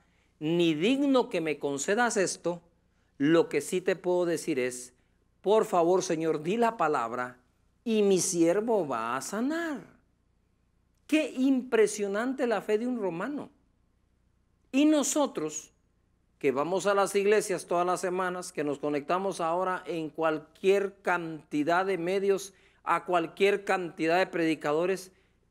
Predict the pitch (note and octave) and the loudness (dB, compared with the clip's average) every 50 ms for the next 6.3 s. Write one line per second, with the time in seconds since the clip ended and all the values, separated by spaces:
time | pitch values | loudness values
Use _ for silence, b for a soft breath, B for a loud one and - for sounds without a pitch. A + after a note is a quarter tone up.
0 | _ _ _ _ - - F#3+ G3 G3 G#3+ B3 C4+ C#4+ C4+ - A#3 A3+ A#3 A3+ - | _ _ _ _ -10 -8 -6 -4 -2 0 0 0 0 -2 0 2 2 2 2 0
1 | - - - - - B2+ B2+ C3 C3 D3 F3+ F3+ F3+ G3 F#3+ F#3 F3+ F#3 _ _ | -8 -14 -16 -16 -12 -8 -4 -4 -2 -2 -2 -4 -4 -8 -10 -10 -12 -16 _ _
2 | _ - D3 C#3+ B2+ - C3 A#2 A2+ A2 G#2 A2+ F2+ - - - _ _ _ _ | _ -12 -10 -10 -8 -8 -8 -6 -6 -4 -4 -6 -8 -8 -14 -20 _ _ _ _
3 | - A#2 A2 - C#3+ C#3 C3+ C3+ B2+ C3 D3 D#3+ E3 F3+ F3 F3+ F3 F#3 _ - | -14 -14 -10 -4 -2 -2 -2 -2 -4 -4 -6 -6 -4 -6 -8 -10 -12 -14 _ -12
4 | A#2 A#2 - - A#2+ A#2 A2+ A#2 A2+ G#2 G2+ G2+ F2 D#2+ D#2 - - _ _ _ | -12 -12 -8 -6 -6 -6 -6 -6 -10 -10 -10 -12 -14 -14 -18 -20 -20 _ _ _
5 | _ _ _ _ _ - B2 - D#3+ C#3 C#3+ D#3 D3+ - F#3+ D#3 - D#3 D3+ D#3 | _ _ _ _ _ -18 -10 -6 -6 -6 -6 -8 -10 -10 -10 -10 -8 -8 -6 -6
6 | F3+ F#3+ F#3 F#3 F3+ | -6 -6 -8 -10 -12